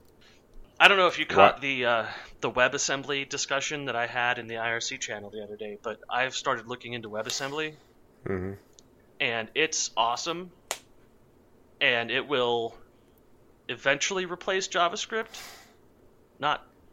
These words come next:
Speaker 1: quite yet. By not quite yet, I mean, like, you know, fifteen, twenty years it will.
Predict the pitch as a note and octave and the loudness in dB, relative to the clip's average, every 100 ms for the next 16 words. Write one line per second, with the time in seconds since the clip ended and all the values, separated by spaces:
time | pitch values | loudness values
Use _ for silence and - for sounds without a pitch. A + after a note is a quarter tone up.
0 | - - D3+ D3 - D#3+ E3 - - - | -20 -4 0 0 0 0 0 -4 -20 -20
1 | - - _ _ - - _ - C#3 C3+ | -20 -20 _ _ -20 -20 _ 2 4 6
2 | C3 - D3+ A#2+ C3 B2+ B2 A#2+ A2+ - | 4 2 -2 0 0 -2 -4 -6 -10 -12
3 | - B2 G#2 - - - - B2 D3 B2+ | -8 -6 -6 -10 -20 -8 -6 -4 -4 -4
4 | - A#2+ A2 G#2+ A#2+ C#3 C#3 - - C3+ | -2 -4 -4 -4 -4 -4 -6 -10 -6 -4
5 | C#3+ C#3+ | -4 -6